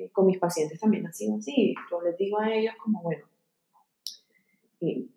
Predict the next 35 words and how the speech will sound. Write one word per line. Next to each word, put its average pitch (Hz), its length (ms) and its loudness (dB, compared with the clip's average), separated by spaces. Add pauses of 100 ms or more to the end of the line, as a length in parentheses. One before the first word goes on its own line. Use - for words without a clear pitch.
busquemos, 190 840 4
no 180 120 4
nos 185 140 4
enfoquemos 196 720 6
cien 175 380 4
por 226 160 4
ciento 214 300 4
en 240 60 8
el 220 180 6
tema 170 380 4
de, - 320 0
de, 175 340 0
de 196 80 6
la 175 140 0
pérdida 175 340 0 (100)
de 160 140 -4
peso 180 500 -2
o 190 400 2
de 180 80 -4
la 175 120 -6
composición 170 520 -18
corporal, 175 760 0
sino 180 300 2
como 190 420 -2 (300)
tratemos 170 400 4
de 220 80 8
encontrar 190 640 4
un 214 180 6
estilo 233 520 4
de 220 160 6
vida, 170 600 4
o - 60 -4
sea, 170 200 -8
unos - 300 -16
hábitos 202 520 4